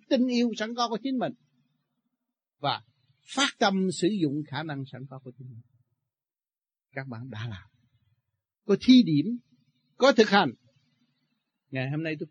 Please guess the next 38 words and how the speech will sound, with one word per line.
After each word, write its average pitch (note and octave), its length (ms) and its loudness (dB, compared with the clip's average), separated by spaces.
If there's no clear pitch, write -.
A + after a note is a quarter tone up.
kết B3 220 4
luận D3 160 0
cho D#3+ 100 -10
các F3 160 -8
bạn B2+ 200 -8
thấy F#3 180 -6
rằng A2 260 -12
khả B2 140 -6
năng D3+ 240 -6
của D3 100 -16
các D#3 200 -14
bạn A#2+ 160 -10
không C#3 200 -10
phải B2 140 -10
bấy C3 140 -8
nhiêu B2+ 180 -10
đó. B2 140 -16
Nó F3 340 4
vô G3+ 300 10
cùng D#3 340 8
mà A2+ 180 -8
do D#3 200 0
sự D3 200 -6
phát - 220 -12
tâm D3 200 -6
của C#3+ 160 -8
chính E3 120 -10
các D3+ 180 -16
bạn G#2 180 -18
mà G2 80 -20
thôi. F#2+ 120 -20
Nếu C4+ 260 4
chúng C#4+ 160 -2
ta A3+ 160 4
mọi G3 240 2
người E3 240 4
đến G3+ 200 0
đây G3+ 400 -2